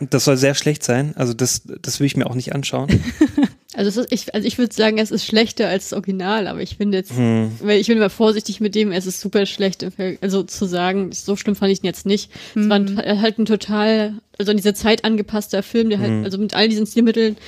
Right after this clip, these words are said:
Speaker 3: der zweitausender gearbeitet hat, oder wenn er rausgekommen ist, ne, achtundneunzig, also
Speaker 1: Hm.
Speaker 3: hat es
Speaker 2: Mhm.
Speaker 3: einfach nur übertragen und diese Übertragung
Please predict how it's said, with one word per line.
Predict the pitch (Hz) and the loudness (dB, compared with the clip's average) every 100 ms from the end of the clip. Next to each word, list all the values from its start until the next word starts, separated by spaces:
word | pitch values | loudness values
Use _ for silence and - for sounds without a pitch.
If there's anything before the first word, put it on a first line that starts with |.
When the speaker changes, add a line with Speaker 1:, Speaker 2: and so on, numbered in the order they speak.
| - - - | -18 -16 -6
Speaker 3:
der | 202 | -2
zweitausender | - 202 196 226 226 185 | 0 2 2 4 2 2
gearbeitet | 180 175 180 175 - | 0 -2 -4 -4 -4
hat, | 190 | -2
oder | 185 185 | 0 0
wenn | 190 | -2
er | |
rausgekommen | 185 175 - - - 185 | 0 -2 -4 -8 -6 -4
ist, | 180 208 | -4 -2
ne, | 202 | -2
achtundneunzig, | - - 196 190 208 185 - | -4 -4 0 2 2 0 -4
also | - 175 175 147 | -4 -2 -2 -2
Speaker 1:
Hm. | 110 104 | -2 0
Speaker 3:
hat | 214 | 0
es | 220 | 0
Speaker 2:
Mhm. | |
Speaker 3:
einfach | 202 202 | 0 0
nur | 208 | 2
übertragen | 190 190 - 196 208 190 | 2 0 0 0 2 2
und | 185 | -2
diese | 180 | 0
Übertragung | 190 - 202 214 208 | -2 2 0 2 0